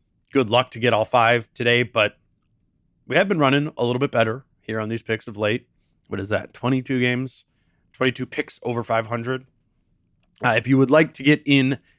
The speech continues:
on Prize Picks or want to convince a friend to sign up, the process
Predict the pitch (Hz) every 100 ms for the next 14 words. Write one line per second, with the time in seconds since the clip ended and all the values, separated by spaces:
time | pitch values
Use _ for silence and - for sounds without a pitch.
0 | _ 117 110 - 113 113 - 113 107 -
1 | - - _ _ _ _ - 104 101 -
2 | 104 104 95 - 107 101 - 104 101 104
3 | 104 98 107 95 95 98 101 - -